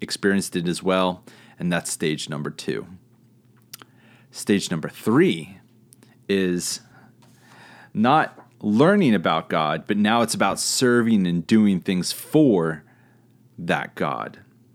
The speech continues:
This is a pretty active life. So let's say now you've done enough studying and enough learning. You got tons of fervor. You're super excited about what you've been learning. You've got a whole new vocabulary in which to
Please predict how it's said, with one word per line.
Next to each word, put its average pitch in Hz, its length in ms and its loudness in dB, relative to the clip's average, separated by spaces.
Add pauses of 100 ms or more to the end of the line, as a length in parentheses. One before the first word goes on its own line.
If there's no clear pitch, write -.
(480)
This 185 200 2
is 139 260 2
a 135 60 2
pretty 139 380 2
active 92 500 -2
life. 64 380 -8 (560)
So - 140 0
let's 165 260 4
say 165 160 4
now 123 220 4
you've 143 300 4
done 110 240 4
enough 104 320 4
studying 127 880 2
and 87 180 -4
enough 101 240 -2
learning. 113 640 4 (320)
You 98 180 -4
got 113 320 0
tons 135 380 0
of 90 100 -4
fervor. 123 640 2
You're 95 160 2
super 127 400 0
excited 107 520 0
about 95 260 0
what 98 160 -2
you've 95 260 -6
been 123 320 4
learning. 113 500 4 (240)
You've - 100 -18
got 104 180 0
a - 40 0
whole 131 220 2
new 123 120 4
vocabulary 120 840 2
in 95 140 0
which - 300 -4
to 80 300 -4